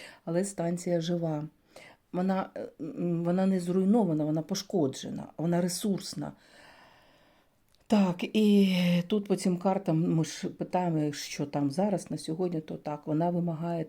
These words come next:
термінового втручання, вона вимагає вирішення проблем, проблеми, ем, м, бо те, що щось пошкоджено вибухом,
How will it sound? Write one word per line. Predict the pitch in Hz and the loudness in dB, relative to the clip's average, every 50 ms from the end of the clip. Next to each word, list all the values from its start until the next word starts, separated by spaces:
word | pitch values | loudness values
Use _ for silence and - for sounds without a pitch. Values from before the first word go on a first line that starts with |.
| - _ | -10 _
термінового | - 180 175 175 175 175 170 170 175 170 165 165 156 160 156 | -4 -2 0 0 0 0 0 0 0 -2 -2 -4 -4 -4 -6
втручання, | 156 - - 165 160 156 - - - 165 151 156 160 160 160 156 | -8 -8 -8 -6 -6 -8 -8 -10 -10 -10 -8 -8 -8 -8 -6 -4
вона | 160 160 170 160 | -2 0 0 0
вимагає | 156 160 156 160 151 156 165 160 156 151 - - | 0 -2 -2 -2 -2 -2 -2 -2 -2 -2 -4 -6
вирішення | 165 165 202 214 202 - 156 - - - - 165 165 | -4 -2 0 2 2 0 0 -4 -10 -10 -10 -10 -10
проблем, | - - - 160 151 160 170 185 185 180 - | -10 -8 -6 -6 -4 -2 0 0 0 0 -2
проблеми, | - 160 156 156 165 185 190 185 175 160 - - - - - - - - - - - | -6 -10 -10 -8 -6 -4 -4 -4 -4 -6 -10 -14 -20 -20 -18 -16 -16 -16 -16 -14 -10
ем, | - 165 156 151 147 147 147 143 147 143 - - - _ _ _ | -6 -4 -2 -2 -2 -2 -2 -2 -2 -4 -6 -8 -12 _ _ _
м, | 131 135 151 156 151 156 147 151 147 143 139 139 - - _ | -12 -8 -6 -4 -4 -4 -4 -6 -8 -8 -8 -10 -12 -12 _
бо | - 147 160 165 | -10 -8 -6 -6
те, | 160 165 - 185 175 165 | -6 -4 0 0 0 0
що | 160 - - 160 | -2 -6 -10 -10
щось | - 170 160 160 | -10 -10 -10 -10
пошкоджено | - - 165 160 - - - - - - 185 175 170 160 - - - 165 156 151 156 | -12 -14 -16 -16 -16 -18 -20 -20 -10 -4 -2 -2 -2 -2 -4 -6 -6 -4 -4 -4 -4
вибухом, | 151 165 175 175 175 190 - - 170 160 160 160 | -4 -4 -4 -4 -6 -8 -10 -8 -6 -6 -6 -8